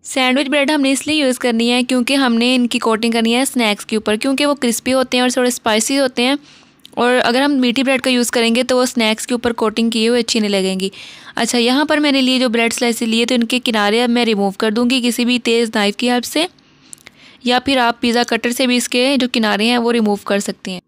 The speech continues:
इनका जो ब्राउन वाला पार्ट है उनको हम ज़ाया बिल्कुल भी नहीं करेंगे, बल्कि हम उनके भी क्रम्स बनाएंगे। दो तरह के क्रम्स की रेसिपी आज आपके साथ मैं शेयर कर रही हूँ। इनके जो साइड वाले पार्ट है वो हम सेपरेट प्लेट में रख देंगे।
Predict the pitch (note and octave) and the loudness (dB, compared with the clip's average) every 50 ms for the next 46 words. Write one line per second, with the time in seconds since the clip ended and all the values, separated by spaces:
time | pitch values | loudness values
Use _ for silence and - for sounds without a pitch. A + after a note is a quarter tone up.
0 | _ _ _ _ - - _ _ _ _ _ _ _ _ _ _ _ _ _ _ | _ _ _ _ -20 -20 _ _ _ _ _ _ _ _ _ _ _ _ _ _
1 | _ _ _ _ _ - C4 C4 D4 C#4+ B3+ D4 B3+ A#3+ A#3+ A#3 A#3 B3 C4+ C4+ | _ _ _ _ _ -4 -2 0 0 0 2 2 2 2 2 2 2 2 2 2
2 | C4 B3+ C4 A#3 A3+ A#3 C4 C4 B3 A#3+ C4+ C4+ C4 B3 A3+ A#3+ A3 A3 A3+ A3 | 2 2 2 0 2 2 2 0 0 0 0 0 0 0 0 0 2 2 2 2
3 | A3+ A3 A3 B3 A#3+ A3+ - A#3+ B3 A3+ A#3 G#3+ G#3 G#3+ A3 A#3+ A#3+ A#3 A3 - | 0 0 0 0 0 2 2 2 2 2 0 0 0 0 0 0 0 0 0 0
4 | B3+ A#3+ A#3+ A#3 - A3 G#3+ - A3+ A3+ G#3+ A#3+ C#4 D#4+ - - - - - _ | 0 0 0 0 0 0 0 0 0 0 2 0 0 -2 -4 -8 -20 -20 -20 _
5 | _ _ _ _ _ - B3 A#3+ B3 A#3+ A3+ - B3 A#3 A3 G3+ G3 G3 G3+ G#3 | _ _ _ _ _ -2 0 0 2 0 0 0 0 0 2 2 2 2 2 2
6 | A#3+ B3 C4 B3+ C#4 C#4 C4+ B3+ C#4 C4+ - B3 A#3 A3+ A#3 A#3 - B3 A3+ A3+ | 2 0 0 2 2 0 2 2 0 0 0 0 0 0 0 0 0 0 0 0
7 | A3 - A3+ A#3 A#3 A3+ A3 G#3+ G#3 G#3 A3 A3 A3 G#3+ A#3+ A3+ - A3+ A3+ - | -2 -2 -2 0 0 2 2 0 0 0 0 0 0 0 -2 -2 -2 -2 -2 -2
8 | A#3 A#3 - - G#3 G3 G3+ A3+ - A#3 A#3 A#3 B3 C4+ D4+ F4 - - _ _ | -2 -2 -2 -2 -2 -2 -2 -2 -2 0 0 2 0 0 -2 -4 -6 -14 _ _
9 | _ _ _ _ _ - - A#3 A3+ A3+ A#3+ A#3 A#3+ A#3+ - B3 G#3+ G#3 G#3+ A3 | _ _ _ _ _ -4 -2 0 0 0 0 0 0 0 0 0 0 2 2 2
10 | A#3 A#3 A#3 A3+ A3+ G#3 G3+ G#3 A3+ A#3+ A#3+ B3 A#3+ A3+ - - - A#3+ G#3+ - | 2 0 0 0 0 0 2 2 2 2 2 0 0 -2 -4 -4 -2 -2 -2 0
11 | - A3+ A3+ A3+ A3 G#3+ G#3 A3 G#3+ G#3+ G#3+ G#3+ - - A3+ A3+ B3+ D4 | -2 -2 -2 -2 -2 -2 -2 -2 -2 -2 -2 -2 -4 -4 -2 0 0 -2